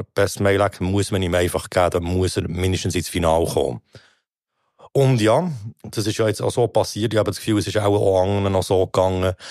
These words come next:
dass sie, äh, den, den Punkt dort haben gegeben, statt für das Album, wo es halt wirklich nur ums Album geht und nicht ums Ganze drumherum.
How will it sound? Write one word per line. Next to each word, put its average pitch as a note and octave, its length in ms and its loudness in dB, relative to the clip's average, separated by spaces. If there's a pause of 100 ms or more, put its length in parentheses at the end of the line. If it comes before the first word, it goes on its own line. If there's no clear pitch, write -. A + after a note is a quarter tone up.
(340)
dass - 220 -2
sie, F#2+ 100 2
äh, F2+ 200 4
den, G#2 360 -2
den G#2 120 -4
Punkt G2+ 360 0
dort G#2 260 2
haben G#2+ 160 2
gegeben, F#2+ 240 2
statt - 360 -6
für - 140 -6
das - 180 -12
Album, G#2 500 2
wo F2+ 80 4
es - 100 0
halt F2 200 0
wirklich G2+ 360 0
nur G2 320 0
ums G2 220 -4
Album F#2+ 380 2
geht F#2+ 320 0
und F#2 160 0
nicht F#2+ 180 -2
ums F#2 220 -2
Ganze E2 340 -2
drumherum. D#2 600 -2